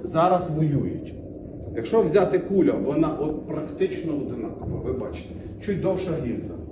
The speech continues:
Чуть довша. Чуть-чуть. Це п'ять п'ятдесят шість. Це є все нато, шмато, там, я не знаю, е, е, різні підрозділи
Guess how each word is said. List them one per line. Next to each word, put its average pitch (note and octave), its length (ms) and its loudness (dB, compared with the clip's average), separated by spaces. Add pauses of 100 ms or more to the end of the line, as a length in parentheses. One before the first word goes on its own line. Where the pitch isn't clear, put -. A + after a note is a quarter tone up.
(1200)
Чуть D3 180 -4
довша. A2+ 360 -4 (2000)
Чуть-чуть. - 460 -10 (580)
Це A3 200 10
п'ять A3+ 260 4
п'ятдесят E3+ 360 0
шість. - 300 -6
Це C#4+ 160 4
є G3 160 4 (500)
все C4 300 6
нато, G#3+ 720 4
шмато, G#3 680 0 (100)
там, F3 200 4
я E3+ 80 10
не F3 180 6
знаю, E3 380 4 (100)
е, C3 400 2 (540)
е, D3+ 240 8
різні G3+ 300 10
підрозділи C#3+ 840 2